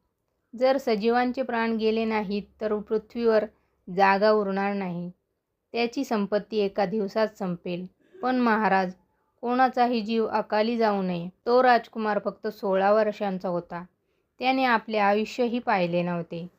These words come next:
आयुष्यात आणखी काही वर्षे मिळाली असती आणि जीवनातील सुखे उपभोगून तो मेला असता, तर कदाचित असे दुःख म-, आले नसते. जीव अकाली मृत्यूला बळी पडू नये,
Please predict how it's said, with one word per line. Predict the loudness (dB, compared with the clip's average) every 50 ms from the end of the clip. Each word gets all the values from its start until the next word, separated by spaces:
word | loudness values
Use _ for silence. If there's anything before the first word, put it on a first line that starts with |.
| _ _ _ -6
आयुष्यात | -2 2 2 2 2 2 0 2 2 2 2
आणखी | 0 -2 -2 -4 -4 -6 -8 -6
काही | -2 0 0 0 2 2 2
वर्षे | 2 2 0 0 -4 -4
मिळाली | -4 -2 -2 -2 -2 -2 0 0
असती | 0 0 -2 -4 _ -14 -12 -12 -12 -12 _ _ _ _ _ _ -12
आणि | -6 -4 -2 -2 0
जीवनातील | 0 2 2 2 2 2 2 0 -2 -2 -4 -6 -8 -8
सुखे | -8 -10 -12 -10 -4 0 0 0 0 0 -4 _ _ _ _ _ _
उपभोगून | -10 -10 -6 -4 -2 -2 0 0 0 0 0 -2 -2 -2
तो | -2 -2 -2
मेला | -2 0 -2 0 0 0 0
असता, | 0 -2 -4 -8 -6 -4 -2 -2 -2 -4
तर | -8 _ _ -4 -4 -2 -2
कदाचित | 0 0 0 2 4 2 2 0 -2 -6 -4
असे | -2 -4 -2 -2 -2
दुःख | -2 -2 -2 -4 _ -8
म-, | -8 -6 -6 -6
आले | -6 -4 -2 -2 0 0 0 0
नसते. | -2 -2 -4 -8 _ -18 -12 -10 -6 -2
जीव | 0 2 4 4
अकाली | 4 4 2 2 2 2 2 2 2 2
मृत्यूला | 0 0 -2 -2 -4 -6 -6 -2 -2 -2
बळी | 0 0 -2 -2 -2
पडू | -2 -4 -4 -4 -4 -4 -4
नये, | -4 -4 -2 -4 -4